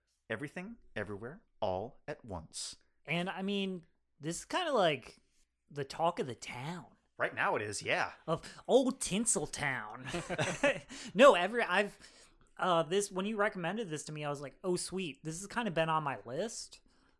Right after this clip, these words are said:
Speaker 2: Because I've heard nothing but good things. I've heard nothing but, like, great things about how good it is. And honestly, I was like, "Can it live up to the hype?"
Speaker 1: Sure.
Speaker 2: So,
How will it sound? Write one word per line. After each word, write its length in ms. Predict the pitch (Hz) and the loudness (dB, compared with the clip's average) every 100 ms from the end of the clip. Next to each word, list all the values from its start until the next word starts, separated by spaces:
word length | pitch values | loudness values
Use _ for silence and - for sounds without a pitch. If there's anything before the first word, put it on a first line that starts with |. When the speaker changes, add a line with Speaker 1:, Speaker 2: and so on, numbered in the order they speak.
| _ | _
Speaker 2:
Because 260 | 160 180 175 | 0 2 4
I've 160 | 165 | 2
heard 240 | - 254 180 | 2 -2 2
nothing 300 | 185 202 196 | 0 0 -4
but 160 | 147 - | -6 -4
good 220 | 143 131 | -8 -8
things. 500 | - 131 127 - - | -12 -12 -12 -16 -16
I've 100 | 135 | -6
heard 180 | 170 165 | -2 0
nothing 280 | 170 170 170 | -2 -2 -4
but, 100 | 151 | -2
like, 180 | 135 120 | -4 -4
great 260 | 143 143 135 | -4 -4 -4
things 180 | 147 135 | -8 -6
about 120 | 123 | -6
how 120 | 131 | -6
good 220 | 123 147 151 | -6 -6 -2
it 80 | 151 | -2
is. 140 | 151 | -4
And 180 | 156 143 _ _ - | -6 -14 _ _ 0
honestly, 400 | 160 208 - 165 | 0 2 2 2
I 40 | |
was 120 | 147 | 2
like, 260 | 135 123 - _ _ | -2 -6 -12 _ _
"Can 260 | - - 190 | -18 -10 -8
it 180 | 196 - | -8 -8
live 280 | 143 151 143 | -6 -4 -2
up 200 | 139 - | -2 -4
to 120 | 139 | -14
the 120 | 107 | -14
hype?" 400 | - 113 101 - - - _ | -16 -18 -18 -18 -18 -20 _
Speaker 1:
Sure. 420 | - - 107 98 - | -12 -4 -2 -2 -6
Speaker 2:
So, 400 | - 165 151 127 | -4 0 0 -2